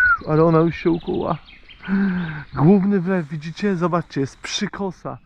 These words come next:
Jest wielkie drzewo i tam wszystko wchodzi. Ona wyszła spod tego zwału. Do woblera ona wyskoczyła z tej ciemnej burty. Dobra ryba była, ona się przeciedziała na. Ja normalnie... No,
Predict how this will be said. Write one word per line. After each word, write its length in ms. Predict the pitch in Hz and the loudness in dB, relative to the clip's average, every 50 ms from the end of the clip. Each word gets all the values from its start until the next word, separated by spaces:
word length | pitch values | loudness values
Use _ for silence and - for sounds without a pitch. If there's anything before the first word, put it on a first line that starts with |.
| - - - - - - - - | -20 -20 -20 -20 -20 -14 -4 0
Jest 280 | 139 156 147 131 135 | 0 0 0 0 -2
wielkie 400 | 135 165 196 196 185 - - 196 | 2 4 4 4 4 2 -2 -2
drzewo 460 | 160 156 147 165 165 151 127 131 127 - - - - - - - | -2 -2 -2 0 0 0 0 -2 -4 -4 -8 -14 -20 -10 -6 -6
i 60 | 160 | -4
tam 260 | - - 190 190 185 175 | -2 2 4 4 4 4
wszystko 360 | - - 175 - - - 170 | 2 -2 -6 -2 -2 -2 -2
wchodzi. 260 | - - 185 143 139 | 0 -2 -2 0 2
Ona 140 | 139 143 135 | 2 2 0
wyszła 440 | 117 120 143 196 170 - - 175 151 | 0 2 2 0 2 2 0 0 0
spod 240 | - - 165 - | 0 -4 -4 -2
tego 240 | - 165 151 160 160 | -2 0 0 2 0
zwału. 360 | 143 147 151 147 147 - - - - - - - - - - - - - - - - - | 2 2 2 2 2 0 -4 -10 -14 -18 -18 -18 -18 -18 -18 -16 -16 -16 -14 -10 -2 4
Do 120 | 135 151 | 6 8
woblera 360 | 147 180 175 160 185 180 170 | 8 8 8 8 6 6 6
ona 140 | 170 165 165 | 6 4 4
wyskoczyła 720 | 151 151 202 170 - - - 190 - - 226 208 190 165 147 | 2 2 0 0 0 0 -2 -2 0 0 2 4 4 2 2
z 80 | - | 0
tej 180 | - 180 160 - | 0 0 0 2
ciemnej 320 | - 190 180 170 170 165 | 2 4 4 6 4 4
burty. 400 | 147 151 175 170 151 - - 120 98 - - - - - - - - - - - - - - - - - - - - - - | 4 4 2 0 0 -2 -6 -10 -10 -10 -12 -14 -12 -12 -12 -14 -16 -18 -16 -16 -16 -16 -16 -16 -12 -10 -8 -8 -6 -4 0
Dobra 460 | 101 110 113 120 123 123 131 131 127 | 2 4 6 6 6 6 4 4 4
ryba 280 | 131 131 131 131 139 | 4 4 4 2 2
była, 240 | 139 147 151 147 147 | 2 4 4 4 4
ona 260 | 156 160 160 170 175 | 4 2 2 2 0
się 140 | 175 - - | 0 -2 -4
przeciedziała 680 | - - - - - - 202 196 202 208 208 208 202 202 | -4 -2 -4 -4 0 0 0 4 4 6 6 6 4 4
na. 180 | 196 202 190 - - - - - - - - - - - - - - - - - - | 2 2 0 0 -4 -12 -16 -16 -16 -18 -18 -20 -20 -18 -16 -16 -16 -18 -16 0 6
Ja 140 | 135 156 165 - - - - - - | 6 6 6 6 2 -8 -12 0 6
normalnie... 760 | 170 170 170 170 180 185 196 196 196 196 190 185 190 185 180 151 - - _ _ - - - - - _ - - - - - - - - - - - - - - - - - - - - - - - - - - - - - - - | 6 8 8 8 8 8 8 6 6 6 6 6 4 4 2 2 -2 -10 _ _ -20 -20 -20 -20 -20 _ -20 -20 -20 -20 -20 -20 -18 -18 -18 -18 -18 -16 -16 -18 -18 -18 -18 -18 -18 -18 -16 -16 -16 -16 -16 -16 -14 -14 -2 4 6
No, 120 | 156 - | 6 6